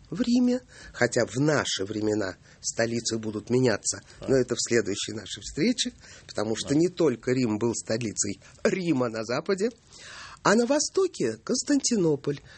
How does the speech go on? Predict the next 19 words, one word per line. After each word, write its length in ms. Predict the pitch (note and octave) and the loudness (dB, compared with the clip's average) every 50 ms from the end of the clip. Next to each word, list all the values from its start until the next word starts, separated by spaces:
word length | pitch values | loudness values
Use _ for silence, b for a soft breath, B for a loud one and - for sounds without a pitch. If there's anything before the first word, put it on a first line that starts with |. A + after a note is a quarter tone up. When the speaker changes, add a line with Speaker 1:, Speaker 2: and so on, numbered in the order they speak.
| B B | B B
Speaker 1:
город, 340 | - E3+ C#4 D#4+ D#4+ - - | -2 0 2 2 2 0 0
основанный 560 | D#3+ C#3+ - - D#3+ E3 D3 C#3 C3 B2+ B2 A#2 | -2 -2 0 0 2 0 2 2 0 0 -2 -4
Константином 760 | - B2+ B2 - - A#2 B2 C#3+ C#3 - B3 D4+ D4+ D4+ C#4 | -4 -8 -8 -4 0 0 0 2 2 2 2 4 4 2 0
в 60 | - | -2
триста 340 | - - A#3+ B3+ - - G#3+ | -2 -2 -2 -2 -2 -4 -6
тридцатом 540 | G#3 - G#3 A3 - - G3+ G#3 - F3+ F#3+ | -4 -4 -6 -4 0 0 -2 0 0 -2 0
году, 380 | F#3 F#3 F3+ E3+ E3+ - E3+ B B B B B B | 2 0 0 0 -2 -4 -4 B B B B B B
императором 460 | - E3+ E3+ F3 E3+ - D#3+ D#3+ D#3 | 0 2 2 2 2 0 -2 -2 0
Константином, 800 | - D#3+ D#3 - - C#3 D#3+ D#3+ - - A#3 C4 B3+ A#3+ A#3+ B B B B | -2 -4 -4 0 0 0 0 0 2 2 2 4 2 2 -2 B B B B
дозволившим 760 | A2+ C#3 D3+ C#3 B2 B2 C#3 E3 F#3 E3+ C#3+ C3 - C3 B2 | 2 2 2 2 2 2 2 2 2 2 -2 -4 -4 -4 -6
христианство, 800 | B2+ - C3 B2+ - - - D3+ G#3 C4 C4+ - - - A3 A#3+ B B B B B | -6 -6 -8 -8 -6 -2 0 4 4 4 2 0 -2 -2 -4 -4 B B B B B
и 80 | - B2+ B2+ | -8 -8 -4
м-, 180 | - C#3 D#3 - - | 0 -2 -2 0 2
у 100 | C3+ D3 | 0 2
нас 220 | E3+ G3 A#3 - | 2 2 0 2
о 60 | G#2+ | 2
нем 180 | A2+ C3+ D#3 D#3+ | 2 2 0 0
передача 460 | - A#2+ A2+ A2 A2+ A2+ B2+ - B2+ | -2 -4 -2 0 -2 -2 -2 -2 -4
была. 240 | C3 A#2 A2 G#2+ | -4 -4 -4 -6